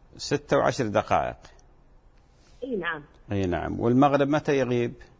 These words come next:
Speaker 2: المغرب عندنا بالخمسة وثلاثة وثلاثين دقيقة.
Speaker 1: طيب، إن شاء الله يا أم زينب. عندك سؤال آخر؟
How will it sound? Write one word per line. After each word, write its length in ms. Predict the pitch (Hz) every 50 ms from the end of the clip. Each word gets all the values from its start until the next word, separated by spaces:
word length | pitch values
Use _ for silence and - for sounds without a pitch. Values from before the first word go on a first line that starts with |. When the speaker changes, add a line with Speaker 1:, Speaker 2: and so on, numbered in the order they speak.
| _ - - - - - _ - _ _ _ - - _ - _ - _ - - - - - _ - - - -
Speaker 2:
المغرب 560 | 226 240 240 247 240 254 294 277 285 247 233 233
عندنا 240 | 269 254 262 254
بالخمسة 680 | 220 202 233 226 - - 302 320 311 - - 330 339 339 320 302 285 -
وثلاثة 340 | - - 277 277 269 269
وثلاثين 340 | 240 - 233 220 226 320 294
دقيقة. 400 | 190 165 - 160 147 - - 156 - - - - - - - - 95 - -
Speaker 1:
طيب، 120 | 90 80
إن 340 | - - - - - - -
شاء 380 | - - 90 87 90 101 113
الله 100 | 117 120
يا 120 | 120 117 104
أم 100 | 101 98
زينب. 320 | 90 92 85 69 69 - - - -
عندك 240 | 87 101 101 113
سؤال 280 | - - 120 117 113 113
آخر؟ 360 | 113 117 113 - - 156 175